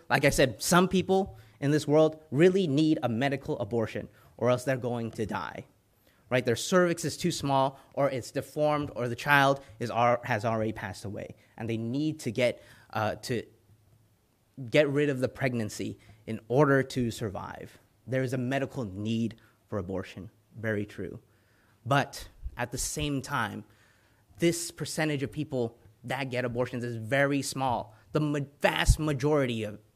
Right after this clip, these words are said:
abortions, ninety-nine percent of it, is to keep a woman away from being shamed or the pressure of giving birth or becoming a mother. It's to preserve their lifestyle, it's to preserve their mental health. And these are real things.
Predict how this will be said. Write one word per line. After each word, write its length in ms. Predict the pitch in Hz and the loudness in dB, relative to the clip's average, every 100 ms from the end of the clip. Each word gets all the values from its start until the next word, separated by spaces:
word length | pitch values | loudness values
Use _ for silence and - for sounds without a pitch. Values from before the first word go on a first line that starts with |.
| _ | _
abortions, 540 | 120 107 123 113 107 107 | -12 0 0 0 -4 -2
ninety-nine 600 | 170 185 175 156 151 143 | 2 4 2 2 0 -4
percent 420 | 113 143 123 - - _ _ | -8 -8 -8 -10 -20 _ _
of 160 | 120 110 | -6 -4
it, 180 | 101 - - _ _ _ _ _ _ _ _ - | -4 -6 -20 _ _ _ _ _ _ _ _ -10
is 200 | 139 - | -8 -6
to 100 | 143 | -8
keep 380 | - 180 175 - | 2 2 2 -4
a 80 | 131 | -4
woman 300 | 143 139 127 | 0 0 -2
away 460 | 110 123 120 107 - _ - | 0 0 0 -2 -8 _ -8
from 100 | 117 | -4
being 180 | 117 113 | -2 2
shamed 380 | 131 127 117 | 2 2 0
or 140 | 107 107 | -2 -4
the 80 | 98 | -2
pressure 340 | 139 120 117 | -2 -2 -4
of 120 | 101 | -6
giving 260 | 113 101 98 | -8 -8 -6
birth 300 | 110 98 107 - - | -4 -4 -8 -14 -6
or 60 | |
becoming 400 | 127 131 135 120 | -4 -2 -4 -2
a 60 | 113 | -2
mother. 420 | 107 107 98 110 - _ _ _ | -2 -2 -4 -8 -16 _ _ _
It's 100 | - | -10
to 60 | 123 | -6
preserve 400 | 131 110 123 113 | -6 -2 -2 0
their 160 | 117 | -2
lifestyle, 580 | 101 101 104 - 98 101 - - | 0 -2 -4 -6 -6 -6 -12 -10
it's 100 | 123 | -8
to 40 | - | -6
preserve 380 | 110 131 135 | -4 0 0
their 120 | 123 110 | 0 -2
mental 280 | 107 107 | -4 -6
health. 320 | 95 104 101 - - - | -6 -8 -8 -14 -20 -4
And 160 | 135 143 | -2 0
these 200 | 170 135 | 0 -2
are 100 | 120 | -2
real 240 | 131 127 | -2 -2
things. 560 | - 123 104 104 - | -2 -4 -4 -8 -16